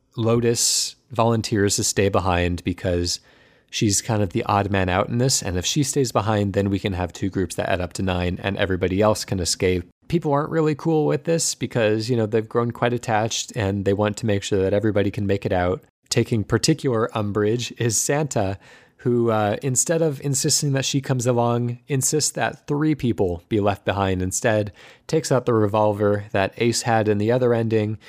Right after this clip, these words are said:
and takes June hostage. Clover tries to appeal to him. He had given some sort of indication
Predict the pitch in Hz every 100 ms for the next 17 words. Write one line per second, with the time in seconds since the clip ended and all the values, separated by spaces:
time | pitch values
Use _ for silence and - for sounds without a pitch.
0 | - - - 113 104 101 - 135 - 113
1 | 113 135 110 95 82 - 85 82 - -
2 | _ - 165 156 147 135 135 135 - 131
3 | 123 143 139 135 135 123 120 110 127 131
4 | _ _ _ 127 - 131 123 113 135 123
5 | 113 - 156 156 147 151 127 139 131 123
6 | 139 131 160 156 165